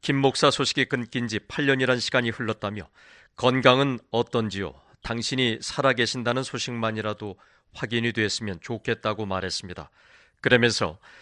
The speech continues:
당신을 위해서 국내뿐 아니라 세계 많은 나라에서 김 목사가 무사히 석방돼 돌아오길 기도하고 있다. 당신 혼자가 아니라 많은 사람이 당신을 위해 애쓰고 있다며 희망의 말을 전했습니다.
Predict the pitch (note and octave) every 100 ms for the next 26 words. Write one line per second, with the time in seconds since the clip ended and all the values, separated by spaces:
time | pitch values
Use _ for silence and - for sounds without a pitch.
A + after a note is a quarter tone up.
0 | - - B2+ C3 C#3+ C3+ B2 B2 - F#2
1 | - C3 B2+ - B2+ A#2 A#2 A2 E2 -
2 | _ - C3 B2 C3 B2 A2+ B2 A#2+ A2+
3 | A2+ A2 - F2 - _ _ _ - C#3+
4 | C3 B2+ - A#2 G#2+ G2 A2+ - B2 C3
5 | - - C3 B2 A#2 A#2+ A2+ - A#2 A#2
6 | A2 A2 F#2+ B2+ A#2 A#2 G#2+ A2+ G2+ -
7 | E2 - _ _ - _ - A#2 A#2+ -
8 | C#3 C3+ - D3 C#3 A#2+ G#2+ G#2+ G2+ D2
9 | - - - G2 G2+ B2+ B2 - A#2 A#2
10 | A#2 G2 _ _ - G#2 G#2 B2+ A#2+ A2+
11 | A2+ G#2 F#2 - A2+ G#2+ - B2+ G#2+ -
12 | G#2 G#2 D#2 _ _ - - C#3+ C3 A#2+
13 | G#2+ G2+ F2 - - G#2+ F2+ - F#2 D#2+